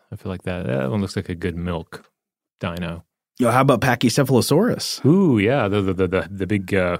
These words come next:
Speaker 1: cr-, cranial headbutters. Yeah.
Speaker 2: Right, yeah.
Speaker 1: I think that, yeah, those are, those are, those are good, uh, good choices that lend themselves to certain branding, you know?
Speaker 2: <laughs>
Speaker 1: Like, one is kinda like the brain milk. Uh, you know, you really wanna,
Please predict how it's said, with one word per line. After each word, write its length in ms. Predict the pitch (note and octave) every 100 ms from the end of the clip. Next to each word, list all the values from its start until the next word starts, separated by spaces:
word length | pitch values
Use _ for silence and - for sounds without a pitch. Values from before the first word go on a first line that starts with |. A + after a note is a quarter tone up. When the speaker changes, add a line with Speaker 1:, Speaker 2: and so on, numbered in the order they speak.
| -
Speaker 1:
cr-, 180 | - G#2+
cranial 640 | - A2+ G#2 G2+ F#2+ F2+ F2
headbutters. 760 | - G#2 F#2+ F2 D#2+ E2 -
Yeah. 80 | G2+
Speaker 2:
Right, 280 | A2+ G#2 -
yeah. 280 | A2 G#2+ F#2+ -
Speaker 1:
I 60 | C3+
think 120 | C#3+
that, 100 | C3+
yeah, 220 | D#3+ G2+ -
those 180 | C3 B2+
are, 60 | C3
those 180 | B2+
are, 140 | A#2+ A2+ G2+
those 180 | B2 A#2
are 60 |
good, 380 | A2 B2 A#2+ A2
uh, 260 | A#2 A#2 A2+
good 200 | C3 A#2+
choices 500 | - C3 A#2+ B2+ G#2+
that 160 | A2
lend 240 | A2 B2 A#2+
themselves 400 | A2+ - A#2 G2
to 80 | -
certain 280 | G#2+ G2+ G2
branding, 600 | F#2+ F#2 F2+ F2 E2 - - - -
you 80 | G2
know? 160 | F#2 F#2 -
Speaker 2:
<laughs> 100 | - - F4+ - -
Speaker 1:
Like, 220 | - G2 A#2+
one 160 | A#2
is 140 | G#2+ G2
kinda 180 | A2
like 140 | G2 F2
the 80 | F#2
brain 480 | G2 F#2 F#2 F2+
milk. 420 | E2 - - - - _ _ -
Uh, 300 | F#2+ F2+ E2+
you 100 | F2+
know, 200 | E2+ E2+
you 120 | G2
really 200 | G#2 A2
wanna, 260 | G#2 F#2+